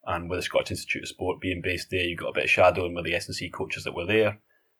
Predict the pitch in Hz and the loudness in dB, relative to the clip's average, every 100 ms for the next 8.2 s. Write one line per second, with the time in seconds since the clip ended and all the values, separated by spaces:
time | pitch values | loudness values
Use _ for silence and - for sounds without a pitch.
0 | _ - 95 101 - 104 87 95 95 - | _ 2 4 4 4 4 6 8 8 8
1 | 90 90 90 90 - 92 85 - - 110 | 4 4 2 2 2 -2 -4 -6 0 0
2 | - 87 85 92 90 90 - - _ _ | 0 -2 -2 -2 -2 -4 -10 -20 _ _
3 | _ - 92 85 85 - 90 85 - 90 | _ -6 -2 4 4 4 2 0 0 4
4 | 104 123 92 92 110 - - 85 90 87 | 4 4 2 2 2 2 0 0 -2 -4
5 | 90 - - 87 104 90 - - 80 - | -8 -2 -2 4 4 2 -2 -4 -2 0
6 | 98 95 82 - _ _ _ _ _ _ | 2 2 0 -6 _ _ _ _ _ _
7 | _ _ - 113 107 117 120 110 98 104 | _ _ 2 4 6 8 10 10 8 2
8 | 92 92 | 0 -4